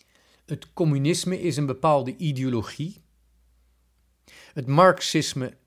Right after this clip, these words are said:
gaat daaraan vooraf. En het marxisme is een bepaalde filosofische analyse die we kunnen bespreken. We kunnen daar fouten in aanwijzen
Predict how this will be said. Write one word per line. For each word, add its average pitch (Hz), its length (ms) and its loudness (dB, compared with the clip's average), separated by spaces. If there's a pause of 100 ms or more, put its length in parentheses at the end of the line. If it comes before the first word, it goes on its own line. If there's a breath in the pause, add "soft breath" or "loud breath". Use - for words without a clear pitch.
(120)
gaat - 340 -2
daaraan 131 460 -2
vooraf. 156 840 0 (140)
En 147 140 -4
het 120 80 -4
marxisme 143 800 -2
is 127 140 -4
een 123 60 -6
bepaalde 143 520 0
filosofische 131 920 -4 (360 loud breath)
analyse 143 840 -2
die 120 180 -8
we 110 80 -6
kunnen 101 280 -8
bespreken. 151 720 0 (1120 soft breath)
We - 80 -12
kunnen 120 200 -2
daar 104 140 -2
fouten 165 540 4
in 156 160 -4
aanwijzen 151 720 -2